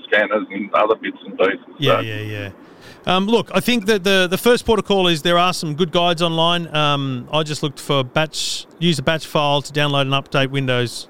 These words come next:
Speaker 2: um, ten, which is fine. There's a really good update there at the windows club dot com, um, that, that
Speaker 1: Oh, yeah.
Speaker 2: li-, literally, it literally gives you the, the text for a batch file, which is awesome.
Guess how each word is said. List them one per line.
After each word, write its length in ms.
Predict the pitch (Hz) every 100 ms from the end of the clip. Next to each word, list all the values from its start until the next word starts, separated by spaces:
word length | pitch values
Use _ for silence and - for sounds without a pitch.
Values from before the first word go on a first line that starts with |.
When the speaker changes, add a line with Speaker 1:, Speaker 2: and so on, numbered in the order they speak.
| -
Speaker 2:
um, 320 | 135 120 113 110
ten, 300 | 214 262 262 - -
which 140 | 143
is 60 | -
fine. 300 | - 185 247
There's 160 | 170 151
a 60 |
really 240 | 156 175 156
good 160 | 156
update 420 | 147 151 156 147
there 220 | 147 139 139
at 100 | 135
the 80 |
windows 460 | 131 185 185 185 175
club 320 | - 190 180
dot 180 | 196 165
com, 280 | - 262 320 - - - -
um, 200 | 156 156
that, 180 | 151 139
that 120 | 156 -
Speaker 1:
Oh, 180 | 339
yeah. 140 | 294 -
Speaker 2:
li-, 60 | -
literally, 720 | 185 208 - 196 170 160 135 -
it 100 | 170
literally 320 | 190 - 156
gives 300 | 131 170 135
you 120 | 160
the, 380 | 147 147 139 135
the 100 | 139
text 380 | 143 190 214 -
for 120 | -
a 60 | 175
batch 220 | 175 185
file, 180 | 214 240
which 140 | 226 160
is 100 | 147
awesome. 360 | 190 - 311